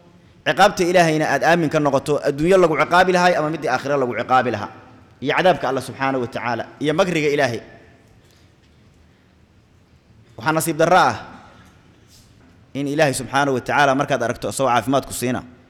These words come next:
risaq ku siina, ilmo ku siina, nabadgelyo ku siina, madaxtinimo ku siina, dembigiina aad gelayso inaad is tiraahdo, "Waxaan waa waxaad mudan tahay." Ilaahayna kuuma caraysna subxaanahu wa tacaala. Waxaad Ilaahay uga caraydana lama aada imaanin.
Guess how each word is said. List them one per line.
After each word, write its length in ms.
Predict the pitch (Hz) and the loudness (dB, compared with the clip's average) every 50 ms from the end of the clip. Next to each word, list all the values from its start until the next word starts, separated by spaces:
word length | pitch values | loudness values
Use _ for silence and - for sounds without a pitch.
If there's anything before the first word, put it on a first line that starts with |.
| _ _ _ _ - | _ _ _ _ -10
risaq 280 | 151 156 143 156 135 - | -8 -4 -2 -2 -2 -2
ku 80 | 117 107 | -4 -6
siina, 300 | - 135 143 139 123 98 - - - - - - - - - _ - - _ - _ - | -2 -2 -2 -2 -2 -4 -8 -12 -20 -20 -20 -20 -20 -20 -20 _ -20 -20 _ -20 _ -8
ilmo 220 | 135 143 147 143 | -6 -4 -4 -4
ku 100 | 123 127 | -6 -6
siina, 320 | 120 - 156 156 156 147 135 - - | -8 -6 -4 -4 -2 -2 -2 -4 -6
nabadgelyo 480 | 131 135 139 135 135 139 156 170 180 | -6 -6 -4 -4 -2 0 0 0 0
ku 120 | 175 160 139 | 0 -2 -6
siina, 320 | - 151 160 160 151 131 - - - - - - - - | -8 -6 -4 -2 -2 -4 -4 -6 -12 -20 -20 -20 -14 -8
madaxtinimo 480 | 127 135 139 - - 151 151 165 180 180 180 | -4 -4 -4 -4 -4 -6 -4 -4 -4 -6 -6
ku 80 | 156 | -8
siina, 400 | - - 160 170 170 156 127 95 - - - - - - - _ | -8 -6 -4 -2 0 0 -2 -2 -6 -12 -20 -20 -20 -20 -20 _
dembigiina 640 | - 175 214 233 214 202 208 185 180 190 196 190 185 147 165 | 0 2 2 2 2 -2 -4 -4 -4 -4 -2 -2 0 0 0
aad 120 | 160 147 147 | 0 2 2
gelayso 440 | 180 196 185 170 151 127 - 170 175 - - | 4 4 4 4 2 0 -2 -4 -6 -6 -4
inaad 240 | 165 175 175 170 147 | 0 0 0 0 -2
is 100 | 139 - | -4 -8
tiraahdo, 460 | - 151 151 147 143 143 165 175 160 - - - - - - - - - - - - - - - - - - - | -2 0 2 2 2 2 2 0 0 -2 -8 -16 -20 -20 -20 -20 -20 -20 -20 -20 -20 -20 -20 -20 -20 -20 -6 -4
"Waxaan 260 | 151 165 160 156 156 | 0 2 2 4 4
waa 100 | 147 151 165 | 4 4 4
waxaad 160 | 156 156 143 | 4 2 2
mudan 240 | 143 143 147 160 151 | 2 2 0 0 0
tahay." 260 | - 143 127 135 143 139 127 - - - - - _ _ _ _ - | -2 -2 -2 -2 -2 -4 -6 -12 -20 -20 -20 -20 _ _ _ _ -8
Ilaahayna 360 | 143 156 156 160 180 180 165 | -2 0 2 2 2 2 0
kuuma 240 | - - 151 156 165 | 0 0 0 0 0
caraysna 360 | 135 139 143 135 127 - 135 | 2 2 0 0 -2 -4 -8
subxaanahu 400 | 123 - 117 120 131 143 147 143 139 | -8 -8 -4 -2 -2 0 0 0 -2
wa 40 | 127 | -2
tacaala. 400 | - 123 120 147 156 156 156 156 - - - - - - - - _ _ _ _ 160 | -2 0 2 4 4 4 4 0 -2 -6 -14 -20 -20 -20 -20 -20 _ _ _ _ 0
Waxaad 240 | 180 151 165 165 | 2 2 2 2
Ilaahay 220 | 165 170 170 165 165 | 2 2 2 2 2
uga 120 | 160 156 120 | 2 2 2
caraydana 380 | 135 143 143 151 156 156 147 139 | 0 0 0 0 0 0 0 0
lama 240 | 139 143 156 160 151 | 2 2 2 2 2
aada 200 | 131 151 147 165 156 | 0 2 2 2 0
imaanin. 380 | 156 151 151 151 156 160 160 | 2 2 0 0 0 0 -2